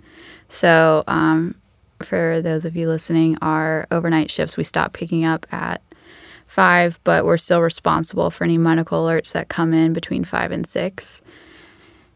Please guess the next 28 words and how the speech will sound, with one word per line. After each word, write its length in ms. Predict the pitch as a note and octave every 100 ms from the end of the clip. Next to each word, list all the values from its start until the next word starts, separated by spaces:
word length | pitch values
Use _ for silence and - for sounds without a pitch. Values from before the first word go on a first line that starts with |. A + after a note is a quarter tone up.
| -
And 200 | F#3+ F3+
so, 540 | - F3 E3+ E3+ E3 -
um, 520 | E3 E3 D#3+ D#3+ F#3
we 60 | F3
had 80 |
this 120 | F3 -
patient 520 | E3+ E3 E3 D#3 -
come 200 | - E3+
in 100 | D#3
at, 120 | E3
like, 180 | E3 E3
five 260 | - D#3+ E3+
fifteen 600 | F#3+ - - E3+ E3+ E3+
from 600 | - E3+ E3+ F3 E3+ C#4+
an 100 | E3+
L 200 | - D#3
tac. 480 | D#3+ - D#3 E3 -
He 440 | - - - F3+
had 240 | E3 F3 E3+
been 520 | F3 E3 E3+ E3 E3 -
in, 420 | F3 E3+ E3 E3
um, 500 | - E3 D#3+ E3 E3 -
he 80 | -
was 100 | F#3
a 60 | E3+
young, 560 | F3 E3 D#3+ D#3 E3+ F#3
young 300 | - E3 D#3+
dude 400 | E3 D#3 - F3